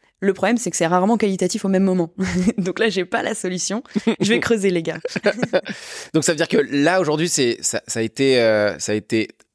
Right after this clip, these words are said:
Speaker 2: en fait, je savais même pas que t'étais mariée pour de vrai. Genre, je,
Speaker 1: Personne
Speaker 2: je
Speaker 1: ne sait.
Speaker 2: Donc, euh, je, c'était, euh, t'es restée longtemps mariée avec ?
Speaker 1: Euh, deux ans et demi.
Speaker 2: Ok. Euh, tu voulais te marier à la base ? Tu voulais te marier, avoir des enfants, ou c'était même pas prévu dans le, c'était pas dans le projet ?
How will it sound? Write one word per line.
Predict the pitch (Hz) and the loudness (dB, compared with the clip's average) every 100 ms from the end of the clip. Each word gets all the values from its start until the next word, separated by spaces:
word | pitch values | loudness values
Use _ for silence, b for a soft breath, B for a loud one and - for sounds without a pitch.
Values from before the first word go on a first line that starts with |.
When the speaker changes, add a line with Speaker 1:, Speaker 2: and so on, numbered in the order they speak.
| - - - | -10 -8 -2
Speaker 2:
en | |
fait, | 131 | 0
je | 139 | 0
savais | - 92 90 | -2 -2 0
même | 104 | -2
pas | 82 | -2
que | - | -6
t'étais | 120 | -6
mariée | 101 104 | -4 -4
pour | - | -2
de | 101 | -2
vrai. | 107 - | -4 -6
Genre, | 123 110 | -2 0
je, | 101 | 0
Speaker 1:
Personne | - 190 | 0 -2
Speaker 2:
je | 185 | -4
Speaker 1:
ne | |
sait. | 175 175 B B B B | -6 -8 B B B B
Speaker 2:
Donc, | 113 107 104 | 0 0 2
euh, | 113 | 0
je, | 98 101 98 | 2 2 2
c'était, | 98 - 104 104 | 0 2 4 4
euh, | 95 - - _ _ _ _ | 2 -2 -20 _ _ _ _
t'es | - | 0
restée | 117 113 110 | 0 2 0
longtemps | 107 277 - | 0 -6 -6
mariée | 117 135 | -4 -4
avec ? | 277 - - _ _ _ | -6 -12 -20 _ _ _
Speaker 1:
Euh, | 208 208 | -2 -2
deux | 190 226 | -2 -4
ans | 226 | -4
et | |
demi. | 202 180 _ _ | -6 -8 _ _
Speaker 2:
Ok. | - 208 - B B B B | -4 -4 -6 B B B B
Euh, | 113 113 113 110 107 107 - _ _ _ | 0 2 4 4 4 4 0 _ _ _
tu | - | -4
voulais | 117 113 | 0 2
te | 110 | 0
marier | 95 135 | 2 2
à | |
la | 139 | 2
base ? | 123 165 | -2 -2
Tu | |
voulais | 117 107 | -4 0
te | |
marier, | 113 98 127 | 0 0 0
avoir | 117 | 2
des | 107 101 | 0 0
enfants, | 95 127 165 131 | 0 0 2 0
ou | 117 | 0
c'était | 110 110 107 | -2 0 0
même | 104 110 | 2 0
pas | 110 | 0
prévu | 107 - 104 107 | 0 -2 0 2
dans | 104 | 2
le, | 98 92 | 2 0
c'était | - - | -2 -2
pas | 107 | 0
dans | 101 | 0
le | |
projet ? | 92 101 90 | -2 -4 -4